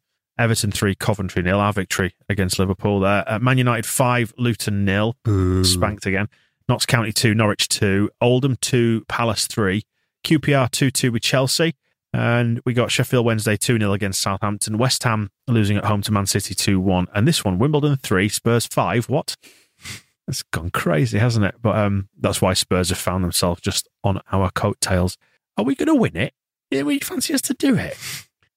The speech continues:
Speaker 2: Win
Speaker 1: No.
Speaker 2: what?
Speaker 1: The, the division. We're
Speaker 2: The first division.
Speaker 1: We're up there. Look at us. I mean, we're not, you know, running away with it, but
Speaker 2: You know, no, I'm not as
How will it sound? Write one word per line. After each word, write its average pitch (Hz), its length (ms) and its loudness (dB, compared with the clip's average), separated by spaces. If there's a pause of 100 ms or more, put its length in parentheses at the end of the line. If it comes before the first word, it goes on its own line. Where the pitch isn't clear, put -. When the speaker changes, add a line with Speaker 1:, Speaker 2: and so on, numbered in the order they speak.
(120)
Speaker 2:
Win 180 140 0
Speaker 1:
No. 160 80 0
Speaker 2:
what? 110 260 0 (360)
Speaker 1:
The, 165 100 -4
the 190 140 -4
division. 190 540 0
We're 160 200 2 (320)
Speaker 2:
The 123 60 0
first - 360 0
division. 107 460 0 (180)
Speaker 1:
We're 196 160 4
up 247 100 -2
there. 220 260 0
Look 226 200 0
at 247 80 0
us. 226 340 0 (400)
I 151 60 -4
mean, 185 140 0
we're 190 80 0
not, 208 180 -4 (380)
you 160 80 0
know, 110 280 -2
running 131 280 2
away 160 240 2
with 101 160 2
it, 143 260 0
but 135 180 0 (380)
Speaker 2:
You 92 80 0
know, 92 120 2
no, 104 160 2
I'm 87 100 -2
not 87 180 -2
as - 260 -6